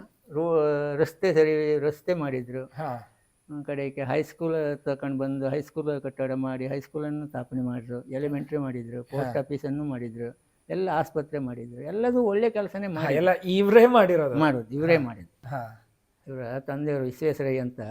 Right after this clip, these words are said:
Speaker 2: ಹಾ, ಹಾ.
Speaker 1: ತುಂಬಾ ಹೋರಾಟ ಮಾಡಿ
Speaker 2: ಓಹೋ, ಹೋ, ಹೋ.
Speaker 1: ತುಂಬಾ ಕೆಲಸ, ಊರಿಗೆ ತುಂಬಾ ಉಪಕಾರದ ಕೆಲಸ ಮಾಡಿದ್ರು.
Speaker 2: ಹಾ.
Speaker 1: ಆವಾಗ ಊರಿನ ಜನರು ಇವ್ರಿಗೊಂದು ಸಪೋರ್ಟ್ ಆಗಿದ್ರು.
Speaker 2: ಹಾ.
Speaker 1: ಒಳ್ಳೆ ಚಂದದಲ್ಲಿದ್ದೀರು. ಅರವತ್ನಾಲ್ಕರಲ್ಲಿ ಹೈಸ್ಕೂಲ್ ತಂದಿದ್ರು.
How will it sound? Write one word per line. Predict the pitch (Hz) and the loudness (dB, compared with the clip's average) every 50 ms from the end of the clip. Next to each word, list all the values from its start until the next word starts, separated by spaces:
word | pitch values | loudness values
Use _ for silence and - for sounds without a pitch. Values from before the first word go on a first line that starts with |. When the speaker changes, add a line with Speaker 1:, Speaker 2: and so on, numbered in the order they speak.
| 123 202 196 139 | -10 -12 -12 -10
Speaker 2:
ಹಾ, | - 170 175 170 | -8 -6 -4 -4
ಹಾ. | 151 127 | -4 -4
Speaker 1:
ತುಂಬಾ | 151 147 156 160 151 | -4 -4 0 0 0
ಹೋರಾಟ | 127 131 135 135 135 135 - 139 | 0 0 -2 -4 -4 -6 -6 -8
ಮಾಡಿ | 131 127 123 117 104 95 135 190 240 - - | -8 -8 -8 -10 -12 -14 -14 -16 -16 -6 -4
Speaker 2:
ಓಹೋ, | 196 233 202 208 185 | -2 -2 0 0 -2
ಹೋ, | 131 143 131 | -2 -4 -10
ಹೋ. | 113 - 156 156 | -10 -8 -8 -8
Speaker 1:
ತುಂಬಾ | 165 170 170 160 | -6 -6 -6 -6
ಕೆಲಸ, | 143 - 139 127 - | -6 -6 -8 -8 -8
ಊರಿಗೆ | 151 143 135 156 170 175 160 143 143 147 160 151 | -8 -8 -6 -6 -6 -6 -4 -4 -4 -4 -4 -6
ತುಂಬಾ | - 156 170 196 214 220 | -8 -8 -8 -6 -4 -2
ಉಪಕಾರದ | 196 175 175 - - 202 190 170 156 | -2 -2 -4 -2 0 0 2 2 0
ಕೆಲಸ | 147 165 156 139 - 170 | -2 -4 -4 -4 -4 -6
ಮಾಡಿದ್ರು. | 170 160 160 156 139 120 - - _ - | -4 -4 -2 -2 -4 -4 -8 -12 _ -16
Speaker 2:
ಹಾ. | - 131 123 110 107 104 - - _ _ - - _ _ _ _ _ _ _ - | -12 -10 -10 -10 -12 -14 -18 -20 _ _ -20 -20 _ _ _ _ _ _ _ -12
Speaker 1:
ಆವಾಗ | 233 247 165 190 226 220 | -8 -6 -4 -2 0 0
ಊರಿನ | 208 220 240 247 247 240 | 2 4 4 4 4 4
ಜನರು | 226 233 240 240 247 254 | 2 2 2 2 2 4
ಇವ್ರಿಗೊಂದು | 247 240 233 226 226 226 220 | 4 6 6 4 2 2 0
ಸಪೋರ್ಟ್ | - 185 190 - 226 233 220 214 | -2 -2 0 0 0 0 0 0
ಆಗಿದ್ರು. | 214 196 165 143 151 160 | 0 0 0 -2 -6 -10
Speaker 2:
ಹಾ. | 180 202 _ _ _ - 156 147 135 120 110 - - | -10 -10 _ _ _ -10 -8 -8 -8 -8 -12 -12 -10
Speaker 1:
ಒಳ್ಳೆ | 220 233 226 220 208 180 | -6 -6 -4 -4 -4 -6
ಚಂದದಲ್ಲಿದ್ದೀರು. | - - - 196 208 208 202 190 190 185 180 165 147 131 135 139 156 - - | -6 -6 -6 -4 -2 -2 -2 -2 -2 -2 -4 -4 -6 -6 -8 -10 -10 -14 -16
ಅರವತ್ನಾಲ್ಕರಲ್ಲಿ | - - 143 160 175 175 175 - 175 175 180 185 185 180 180 180 180 180 185 170 | -14 -10 -8 -6 -6 -8 -8 -8 -8 -6 -6 -6 -8 -8 -8 -8 -6 -4 -2 -2
ಹೈಸ್ಕೂಲ್ | 160 170 160 - - 180 170 165 | -2 -4 -6 -8 -10 -12 -10 -8
ತಂದಿದ್ರು. | 175 170 165 151 139 117 120 131 165 185 202 - - _ | -8 -6 -6 -6 -6 -8 -8 -10 -12 -12 -14 -18 -20 _